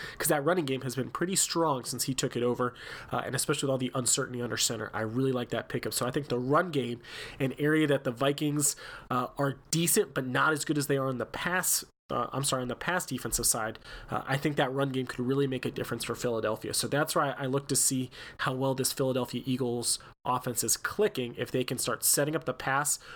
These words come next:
with a dominant run up front to start drawing in those safeties and those, uh, those corners to try to stop the run and then maybe take advantage of the Vikings downfield.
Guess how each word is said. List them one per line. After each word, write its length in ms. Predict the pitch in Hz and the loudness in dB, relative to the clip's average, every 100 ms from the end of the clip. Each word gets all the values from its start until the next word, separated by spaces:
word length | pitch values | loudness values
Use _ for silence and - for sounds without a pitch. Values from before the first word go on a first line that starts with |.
| - | -8
with 120 | 131 | -4
a 80 | 120 | -2
dominant 460 | - 120 123 120 73 | 0 0 0 -4 -4
run 180 | 113 113 | -2 -2
up 140 | 101 | -4
front 300 | - 117 107 | -4 -4 -2
to 100 | - | -2
start 260 | - 113 - | 0 0 -2
drawing 460 | 123 127 143 143 | 0 4 4 4
in 140 | 139 131 | 2 0
those 180 | 123 120 | 0 2
safeties 440 | 127 123 131 120 | 2 2 0 0
and 140 | 120 | 0
those, 280 | 117 117 113 - - - - | 0 2 0 -2 -10 -8 -4
uh, 120 | 104 | -2
those 180 | 117 - | 0 -2
corners 420 | - 147 127 120 | 0 0 0 -2
to 180 | 120 113 - | -4 -6 -6
try 180 | - 120 | -4 -2
to 120 | 110 | 0
stop 360 | - 131 120 | 0 2 0
the 100 | - | 0
run 300 | 123 117 120 123 - - | 0 0 -2 -6 -16 -6
and 160 | 113 120 | -4 0
then 160 | 127 | 0
maybe 180 | 120 117 | 0 -2
take 220 | 113 127 | 0 -2
advantage 360 | 107 113 113 107 | 0 -2 -2 -2
of 60 | 113 | -4
the 40 | |
Vikings 420 | - 104 - 107 | -2 -4 -2 -4
downfield. 600 | - 101 98 - 98 98 | -2 -4 -4 -2 -2 -2